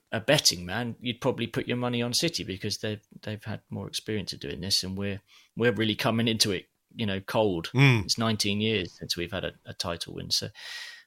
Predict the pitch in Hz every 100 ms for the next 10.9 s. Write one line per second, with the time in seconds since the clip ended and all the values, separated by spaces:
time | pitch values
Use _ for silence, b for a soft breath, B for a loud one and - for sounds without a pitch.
0 | _ - 98 110 131 254 240 - 185 170
1 | 185 180 170 190 180 165 - 175 196 185
2 | 190 175 - 175 170 165 143 143 139 127
3 | - 170 101 107 104 117 117 - 143 131
4 | 127 120 123 120 - 120 117 117 110 104
5 | 98 123 123 123 117 120 - 120 117 120
6 | 110 - - 95 101 120 127 - 113 120
7 | 113 120 113 - 117 - B B B B
8 | B - 110 107 104 107 107 104 117 117
9 | - 123 127 101 113 117 113 123 117 -
10 | 113 110 - 127 139 104 131 -